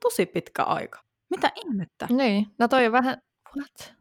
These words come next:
Speaker 2: Mä, mä oon nyt vähän hämmentynyt
Speaker 1: Mä oon
Speaker 2: kans.
Speaker 1: tosi
Speaker 2: Mä
Speaker 1: hämmentynyt,
Speaker 2: läksin
Speaker 1: koska mä ajattelin, että radio on mennyt ihan niinku jo ohi.
Speaker 2: No niin, minäkin. Ollaanko me liian nuoria tähän?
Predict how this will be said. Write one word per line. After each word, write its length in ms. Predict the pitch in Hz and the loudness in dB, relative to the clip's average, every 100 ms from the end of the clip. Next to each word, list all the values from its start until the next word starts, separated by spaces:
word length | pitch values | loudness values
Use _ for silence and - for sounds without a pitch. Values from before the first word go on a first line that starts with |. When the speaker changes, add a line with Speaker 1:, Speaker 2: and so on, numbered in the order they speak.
| - | 6
Speaker 2:
Mä, 160 | 339 - | 6 6
mä 100 | 349 | 4
oon 100 | 330 | 4
nyt 120 | 190 | 4
vähän 220 | 269 269 | 2 4
hämmentynyt 360 | 277 240 196 226 | 4 4 4 4
Speaker 1:
Mä 40 | |
oon 40 | 277 | 6
Speaker 2:
kans. 120 | 196 | 4
Speaker 1:
tosi 140 | 339 | 4
Speaker 2:
Mä 60 | 214 | 4
Speaker 1:
hämmentynyt, 300 | 240 214 185 | 6 4 2
Speaker 2:
läksin 80 | 170 | -2
Speaker 1:
koska 160 | 226 | 2
mä 60 | 339 | 4
ajattelin, 260 | 359 - 208 | 4 4 2
että 100 | 214 | 4
radio 300 | 262 285 180 | 4 4 4
on 80 | |
mennyt 260 | 165 170 170 | 2 -2 -2
ihan 240 | 240 233 | -2 -2
niinku 220 | 151 - 156 | -4 -6 -4
jo 120 | 139 | -2
ohi. 280 | 170 160 - _ _ _ _ _ _ _ | -2 -6 -12 _ _ _ _ _ _ _
Speaker 2:
No 80 | 285 | 0
niin, 200 | 381 330 | 2 2
minäkin. 440 | 320 247 190 190 - _ - | 2 2 2 -4 -8 _ -4
Ollaanko 280 | 277 269 262 | 2 2 0
me 80 | |
liian 280 | 247 233 220 - _ _ _ _ _ _ _ 220 | 0 0 -2 -8 _ _ _ _ _ _ _ -4
nuoria 600 | 254 247 190 - - 233 | 0 2 2 2 -2 0
tähän? 300 | - 208 | 6 8